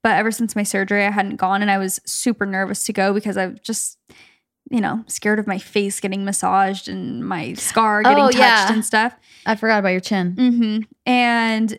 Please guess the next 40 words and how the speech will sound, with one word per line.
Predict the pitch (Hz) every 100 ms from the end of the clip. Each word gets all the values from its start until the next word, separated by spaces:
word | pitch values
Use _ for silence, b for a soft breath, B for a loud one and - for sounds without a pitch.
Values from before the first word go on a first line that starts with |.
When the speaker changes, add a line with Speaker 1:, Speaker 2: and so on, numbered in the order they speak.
| -
Speaker 1:
it | 233 233 220 -
was | 226 220
so | 233 208
nice. | - - - -
I | 226 220
loved | 208 220 240 240 220
it. | 240 226 202
I | 208 202 202 -
have | 220 247
the | 220
same | 226 208
facial | 190 196 196
girl | 185
that | 151
I | 165
go | 196
to | -
every | 196 196
single | - 220
time, | 190 185
so | 190
I |
just | 190 -
told | 202 208
her | 214
about | 202 185 190
it. | 196 b b b b b _
And | 233 220
she | 214
was, | 240 233
like, | 254
so | - 262
intrigued. | 226 220 - 214 190 -
She's | -
like, | 190 -
"What | 214 269
the | 381
heck? | 330 226 254 294
Really?" | 262 294 349 370
She, | 302